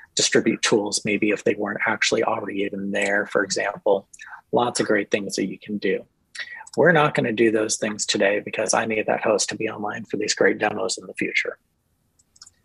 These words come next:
So just bringing it back to alerts here, lots and lots of cases on enterprise hunting. And I would propose a follow-up session in the future sometime where someone goes in here and they actually show you just how you use the enterprise hunting, because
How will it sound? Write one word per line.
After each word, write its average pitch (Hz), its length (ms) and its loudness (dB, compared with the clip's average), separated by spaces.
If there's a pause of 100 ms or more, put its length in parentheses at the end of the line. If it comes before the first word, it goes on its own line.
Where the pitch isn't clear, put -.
(180)
So - 180 2
just - 260 0
bringing 240 340 4
it - 120 2
back 127 280 2
to 120 120 2
alerts 104 540 0
here, 90 320 4 (840)
lots 135 460 4
and 143 80 4
lots 120 260 4
of 113 80 2
cases 107 420 2
on 104 180 -2
enterprise 101 400 2
hunting. 101 300 -2
And 104 220 -4
I 147 140 8
would 156 220 10
propose 117 480 4
a 113 80 -2
follow-up 113 560 4 (500)
session 110 440 4
in 104 100 -6
the 104 60 -8
future 113 400 2
sometime 113 540 0
where 113 180 -2
someone 247 320 8
goes 208 260 8
in 185 160 8
here 135 180 0
and 123 120 -8
they 127 60 -8
actually - 400 2
show 131 240 4
you 113 240 0
just 127 500 0
how 113 380 2
you 107 200 -4
use 107 360 2
the 113 100 0
enterprise 101 460 0
hunting, 101 440 0
because 104 460 0